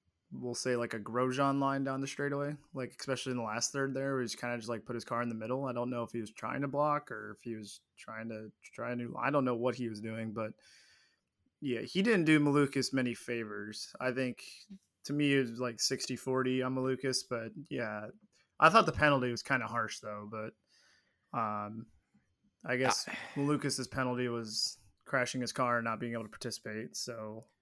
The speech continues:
Speaker 2: Yeah, the, the only issue with, like, I'm gonna say,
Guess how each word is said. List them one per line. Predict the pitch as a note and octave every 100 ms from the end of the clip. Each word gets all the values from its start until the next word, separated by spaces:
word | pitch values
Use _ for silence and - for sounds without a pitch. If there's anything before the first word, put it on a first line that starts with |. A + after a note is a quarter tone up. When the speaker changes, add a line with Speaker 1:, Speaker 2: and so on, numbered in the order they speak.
| _ _ _ - _ -
Speaker 2:
Yeah, | A2+ G#2+ G#2 G2+
the, | A#2 - -
the | A2+
only | C#3+ F3+
issue | D#3+ - A#2+
with, | G2+ - G#2
like, | F#2+ - _ _ - - _ _ _ _ - -
I'm | G2+
gonna | G#2+ G2+
say, | G#2 F#2+ F#2